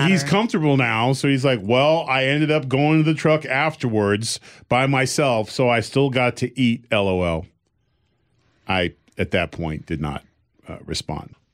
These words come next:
Speaker 1: Hold on to your steering wheels, folks. We'll be right back after this. Tap the brakes on the aging process. Are you really ready to lose your shape,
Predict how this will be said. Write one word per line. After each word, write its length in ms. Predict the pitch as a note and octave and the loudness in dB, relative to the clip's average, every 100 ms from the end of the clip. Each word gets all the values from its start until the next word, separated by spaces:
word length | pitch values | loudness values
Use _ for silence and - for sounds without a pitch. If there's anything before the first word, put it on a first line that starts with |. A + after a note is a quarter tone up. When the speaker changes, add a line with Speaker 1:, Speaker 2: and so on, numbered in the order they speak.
| _ - - | _ -10 -2
Speaker 1:
Hold 200 | E3 G3 | 0 0
on 120 | G3 | 0
to 40 | |
your 100 | F3+ | 0
steering 360 | - - G#3+ G#3 | 0 0 2 4
wheels, 240 | E3 C#3+ | 2 0
folks. 360 | - D3+ E3 - | 0 0 -2 0
We'll 100 | F3 | 2
be 140 | D3+ | 2
right 260 | C3+ D3+ E3 | 2 2 0
back 260 | D#3+ E3+ D#3 | 0 0 0
after 320 | D#3+ - C#3 | -2 0 2
this. 460 | E3 C3 G2+ - - _ _ - | 2 0 -4 -12 -18 _ _ -10
Tap 300 | F#3+ A3 - | -8 -6 -10
the 80 | D#3+ | -12
brakes 600 | C3+ E3 G3+ F#3 - - - _ | -8 -6 -6 -8 -12 -12 -18 _
on 160 | D3 C#3+ | -10 -8
the 100 | B2 C3 | -8 -8
aging 320 | E3+ E3 F3+ | -8 -8 -10
process. 680 | - D#3+ C#3 - G#2 - - _ | -8 -6 -6 -10 -12 -16 -20 _
Are 100 | A2+ | -14
you 140 | B2+ D3 | -12 -10
really 300 | G3 C4+ G#3+ | -10 -10 -8
ready 280 | D#3 F3 E3 | -6 -6 -8
to 100 | B2+ | -10
lose 320 | C3 D3 A#2+ | -10 -10 -12
your 100 | G#2 | -14
shape, 440 | - A#2+ B2 - | -12 -12 -12 -16